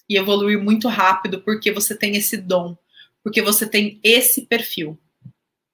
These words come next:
E eu falo muito disso aqui nos meus conteúdos. Todo o meu conteúdo é pautado em te ajudar a alcançar tudo isso.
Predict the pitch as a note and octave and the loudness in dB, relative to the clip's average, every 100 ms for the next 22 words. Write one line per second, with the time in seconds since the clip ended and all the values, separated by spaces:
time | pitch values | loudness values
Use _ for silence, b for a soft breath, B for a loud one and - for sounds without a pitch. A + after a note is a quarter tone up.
0 | _ _ _ _ _ _ _ _ _ _ | _ _ _ _ _ _ _ _ _ _
1 | _ _ _ _ _ _ _ _ - G3+ | _ _ _ _ _ _ _ _ -2 2
2 | G3+ - G#3 A3 A3 A3 B3 C4 G#3+ G#3+ | 2 4 2 4 4 4 2 0 -2 -2
3 | G#3+ G#3 - - F3 - G3 G3+ F#3+ F#3+ | 0 -2 -6 -14 -14 -12 -8 -4 -2 -4
4 | G3+ G3 F#3+ E3 D#3+ E3 - - B B | -6 -8 -6 -6 -8 0 0 0 B B
5 | B B - B3 B3+ A#3+ G#3+ G#3+ G#3 G#3 | B B 6 6 6 4 2 2 -2 0
6 | G3 G#3 G3+ - A3 A3+ G#3 G3+ F3+ F3 | -2 -2 -4 0 0 2 0 2 2 2
7 | F3+ F#3+ G3+ G#3+ - A3 B3 B3+ G3+ G3+ | 2 -6 -4 -2 2 2 2 0 2 2
8 | - - F#3+ G#3+ B3 B3 - G#3+ G3+ A3 | 2 2 0 2 -2 -4 0 2 2 -2
9 | G#3 G#3 D#3+ - - | -6 -8 -8 -10 -12